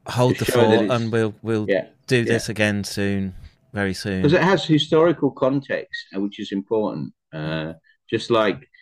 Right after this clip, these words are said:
Speaker 2: and that's why I started off with that Isaiah fifty-three, because it has a, a historical grounding, and then people misuse it.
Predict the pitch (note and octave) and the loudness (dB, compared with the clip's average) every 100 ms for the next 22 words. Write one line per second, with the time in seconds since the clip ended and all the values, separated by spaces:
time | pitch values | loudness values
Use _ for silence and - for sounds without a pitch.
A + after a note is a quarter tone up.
0 | _ - G2+ G#2+ - G#2+ G#2 - G2 F#2+ | _ -6 -2 -2 0 0 0 0 -2 0
1 | F#2+ F2+ F#2 F#2 - F2 F2+ F2 E2+ - | -2 -4 -4 -4 -4 -8 -6 -6 -6 -6
2 | - - D#2 F#2+ F2 C#2+ D#2 E2 D2+ - | -6 -6 -12 -2 0 0 -2 -4 -4 -4
3 | - F2+ F2+ - - _ _ _ - - | -6 -4 -4 -6 -20 _ _ _ -16 -10
4 | F2 D#2+ - F2 F2+ - G2+ G2 G2+ F#2 | -2 -2 -2 -6 -6 0 4 4 2 0
5 | G#2+ B2+ C3 E2 B1 G#2+ A2+ B2 - A#2+ | 2 2 2 0 -2 -2 0 0 0 -2
6 | A2 G#2 G2+ - C#3 C#3+ - - | 0 -4 -4 -2 0 0 -4 -12